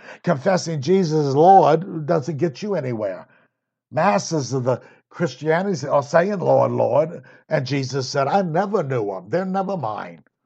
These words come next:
But they mentally acknowledge these things.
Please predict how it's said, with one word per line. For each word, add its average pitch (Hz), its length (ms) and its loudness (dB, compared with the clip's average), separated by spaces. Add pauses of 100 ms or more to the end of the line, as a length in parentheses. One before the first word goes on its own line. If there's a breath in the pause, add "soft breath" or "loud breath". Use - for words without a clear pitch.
(440)
But 135 200 -4
they 139 120 0
mentally 139 800 0
acknowledge 110 760 -4
these 104 260 -14
things. - 580 -20